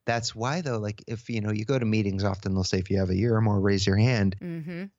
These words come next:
Speaker 1: If I have a year or more and they say that, "I don't raise my hand." I know I'm getting
Speaker 2: Yeah.
Speaker 1: off topic, but it's like,
Speaker 2: No,
Speaker 1: you know,
Speaker 2: no, no,
Speaker 1: I
Speaker 2: I
Speaker 1: know
Speaker 2: love this.
Speaker 1: All right, cool. 'Cause, like, I'll go to a meeting, and honestly, if I've slipped or had a relapse,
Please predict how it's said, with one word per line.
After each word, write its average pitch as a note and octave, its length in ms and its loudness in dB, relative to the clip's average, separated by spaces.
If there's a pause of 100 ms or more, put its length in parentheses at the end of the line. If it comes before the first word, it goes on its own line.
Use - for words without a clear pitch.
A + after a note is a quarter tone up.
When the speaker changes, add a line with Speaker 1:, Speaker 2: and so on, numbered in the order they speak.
(120)
Speaker 1:
If C3 200 -2
I C3 120 0
have D3 320 -4
a A2 80 -2
year G2+ 240 -4
or F#2+ 180 -4
more G2 340 -2
and G2+ 160 -4
they G2+ 80 -2
say G2+ 160 -6
that, G2 240 -4
"I G#2+ 100 0
don't C3 320 -4
raise F#2+ 260 -4
my F#2 120 -4
hand." F#2 240 -4 (280)
I C#3+ 80 0
know D3 80 2
I'm C3 80 0
getting A#2 200 2
Speaker 2:
Yeah. - 20 2
Speaker 1:
off G2+ 280 -2
topic, B2 360 -2
but A#2 120 0
it's A2+ 180 -2
like, A#2 220 -4 (220)
Speaker 2:
No, A#3+ 180 0
Speaker 1:
you C#4 40 4
know, C4+ 80 2
Speaker 2:
no, - 20 0
no, A#3+ 160 0
Speaker 1:
I G#3+ 40 -2
Speaker 2:
I F#3+ 100 0
Speaker 1:
know - 0 -
Speaker 2:
love F3 260 -2
this. D3+ 460 -8 (220)
Speaker 1:
All - 80 0
right, A2+ 160 -2
cool. F#2+ 300 -4
'Cause, B2+ 180 -8
like, C#3 240 -2
I'll D#3+ 220 -2
go F#3 140 -8
to D3+ 80 -4
a B2 40 -4
meeting, A#2 320 -4
and A2+ 100 -2
honestly, C#3+ 320 -4
if A2 200 -8
I've E3+ 300 -4
slipped G#2 380 -2
or G#2 100 2
had G#2 140 2
a G2+ 40 -2
relapse, G2+ 420 -2